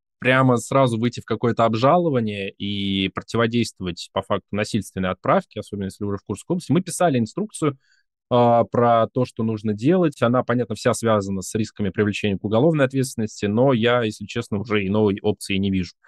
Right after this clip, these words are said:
В данном случае уголовная ответственность гораздо лучше, чем смерть и чем насильственная отправка. И если там можно ещё попробовать не исполнять приказ, опять же, это, да, это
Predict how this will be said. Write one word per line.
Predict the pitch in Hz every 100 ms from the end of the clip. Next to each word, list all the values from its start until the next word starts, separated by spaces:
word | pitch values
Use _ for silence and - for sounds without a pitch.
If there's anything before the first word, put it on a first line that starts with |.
| _ _ _
В | -
данном | 113 160 160 147
случае | 135 147 147 -
уголовная | 107 120 127 107
ответственность | 123 113 107 101
гораздо | 117 113 101
лучше, | 107 104 -
чем | - - 92
смерть | - 165 180 - -
и | 98
чем | - 98 92
насильственная | 92 98 107 - 101 98
отправка. | 98 - 190 - 135 123 _ _ _ _
И | 113
если | 117 117 113 107 104 101 95 123 - 113
там | 120 113
можно | 120 113 110
ещё | 101 - 104 98 95
попробовать | - 107 123 113 101 110
не | 110
исполнять | - 113 110 -
приказ, | 123 - 240 254 - -
опять | 101 104 95
же, | 90
это, | 90 -
да, | 92 85
это | 85